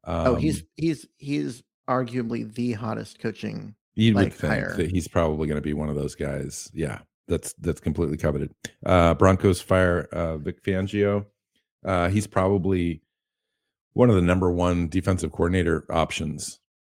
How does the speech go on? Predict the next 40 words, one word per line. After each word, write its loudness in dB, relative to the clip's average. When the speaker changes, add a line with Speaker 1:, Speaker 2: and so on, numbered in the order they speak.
Speaker 2:
that -2
are, -2
that 0
are 0
out 2
Speaker 1:
Mm-hmm. 0
Speaker 2:
there. 0
Uh, 0
I 0
don't 4
know 4
if 2
he's 2
gonna 0
land 0
a 0
head 0
coaching -2
job 0
right 2
away, 0
but 2
I 2
think -4
that -4
he's -4
got -2
a -2
D -4
C -6
job, -4
no -4
problem. 0
Speaker 1:
Yep. -4
Speaker 2:
Um, 2
they're 4
interested 2
and 4
requested 2
interviews 0